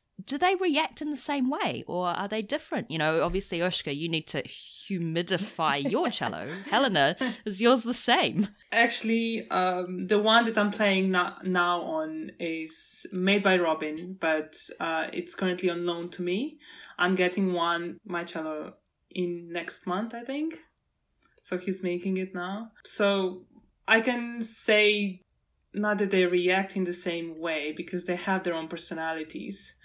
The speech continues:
Speaker 1: Mm.
Speaker 3: But they blend in together very well. It's like the same, they're born in the same area from the same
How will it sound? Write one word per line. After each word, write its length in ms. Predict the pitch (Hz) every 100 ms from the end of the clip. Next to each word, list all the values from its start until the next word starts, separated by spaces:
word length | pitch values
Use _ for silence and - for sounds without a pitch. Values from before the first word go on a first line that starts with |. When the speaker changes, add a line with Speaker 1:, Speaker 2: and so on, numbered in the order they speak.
| -
Speaker 1:
Mm. 280 | 160 147 143 - _ _ _
Speaker 3:
But 220 | - 196
they 160 | 196 220
blend 580 | - 196 208 208 196 190
in 360 | 190 180 165 - _ -
together 680 | 185 180 165 165 156 170 - _ _ _ -
very 320 | 185 165 156
well. 420 | 151 151 - 185
It's 220 | - 196 220
like 180 | 202 196
the 80 |
same, 760 | 190 - 196 185 185 180 180 180 _ - - - _ _ _
they're 260 | 175 202 196
born 380 | 196 185 180
in 120 | 180 180
the 80 |
same 320 | 170 208 180 175
area 560 | 170 165 156 147 175
from 360 | - - 160 156
the 120 | 156
same 600 | 175 180 170 165 156 165